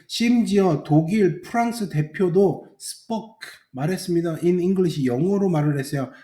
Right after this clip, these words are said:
Not in their own language가 아니고요. 여기 in이라는 거. 자, 독일 말이나 프랑스 말로 한 게 아니라 다 영어로 했다랍니다. I was very impressed. 어, 되게,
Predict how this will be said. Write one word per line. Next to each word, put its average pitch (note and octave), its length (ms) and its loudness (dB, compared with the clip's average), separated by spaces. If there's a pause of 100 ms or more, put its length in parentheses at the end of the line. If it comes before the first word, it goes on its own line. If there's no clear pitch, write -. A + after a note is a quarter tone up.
(140)
Not F3 380 0
in E3+ 240 6
their D#3 320 4
own F3+ 340 4
language가 D#3 1200 4
아니고요. C#3+ 1000 4
여기 B2 260 -8
in이라는 A#2 520 -4
거. A3+ 280 -6 (500)
자, B2+ 300 -12 (340)
독일 D3+ 260 0
말이나 D3+ 440 0
프랑스 A3 340 -2
말로 D3+ 220 4
한 D3+ 100 6
게 C3+ 80 -2
아니라 A#2+ 320 0
다 A#2+ 180 -4
영어로 A#2 360 -4
했다랍니다. G#2 420 -14 (280)
I A#3 220 4
was G#3+ 240 2
very G3 260 4
impressed. E3+ 600 0 (200)
어, F3+ 240 -10
되게, E3+ 400 -4